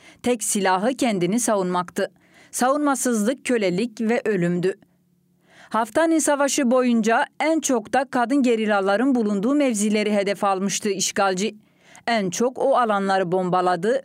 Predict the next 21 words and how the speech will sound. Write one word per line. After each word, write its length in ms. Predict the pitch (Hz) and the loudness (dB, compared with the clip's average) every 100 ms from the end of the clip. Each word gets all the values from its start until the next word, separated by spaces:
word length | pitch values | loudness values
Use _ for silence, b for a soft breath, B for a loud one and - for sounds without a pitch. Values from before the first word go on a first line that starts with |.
| - | -4
öfkeyle 540 | 233 208 - 196 175 175 | -4 -4 -2 0 0 -2
saldırdı. 680 | 202 185 175 185 175 - b b b - | 0 0 0 -2 -2 -6 b b b -4
Çünkü 360 | 233 214 190 | -2 -2 -2
kadın 320 | 180 185 262 | -2 0 2
gerillalar 680 | 277 254 240 208 185 190 262 - 226 | 2 2 2 0 2 0 0 -4 -2
savaşa 560 | 254 254 277 - 302 | 0 0 0 0 0
başka 360 | 247 - 277 233 | 0 0 -2 0
bir 180 | 254 226 | 0 0
renk 220 | 185 165 | -2 -2
vermişti. 520 | 165 170 170 196 - B B B - | 0 0 -2 -4 -4 B B B -4
Katledilen, 800 | 226 220 214 180 180 185 226 220 208 | -4 -2 -4 -2 0 0 0 -2 0
direnen, 520 | 240 208 190 185 240 B B | 0 0 0 0 -2 B B
zulme 400 | 185 269 277 320 | -2 0 2 2
maruz 460 | 285 262 254 247 214 | 2 2 2 0 2
bırakılan 600 | 214 208 202 214 190 180 | 0 0 0 0 -2 -2
tüm 240 | 311 339 | -2 0
kadınların 680 | 302 269 208 202 196 214 220 | 0 0 0 0 2 0 -2
onurları 640 | 214 202 175 170 180 190 - | -2 -2 0 0 0 0 0
adına 340 | 175 170 185 | 0 -2 -2
savaşıyorlardı 840 | - 202 175 170 202 185 185 185 185 | -2 -2 -2 -2 -2 0 0 0 -2
onlar. 360 | 185 196 214 | -2 -2 -4